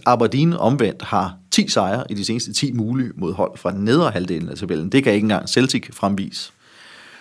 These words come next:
Aberdeen, de har vundet deres seneste seks møder med Partick i træk, og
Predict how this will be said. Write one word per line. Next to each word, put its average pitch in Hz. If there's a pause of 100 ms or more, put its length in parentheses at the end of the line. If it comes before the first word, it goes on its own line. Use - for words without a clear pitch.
(180)
Aberdeen, 127
de 123
har 107
vundet 104
deres 95
seneste 131
seks 110
møder 110
med 95
Partick 101
i 85
træk, 127 (1000)
og 98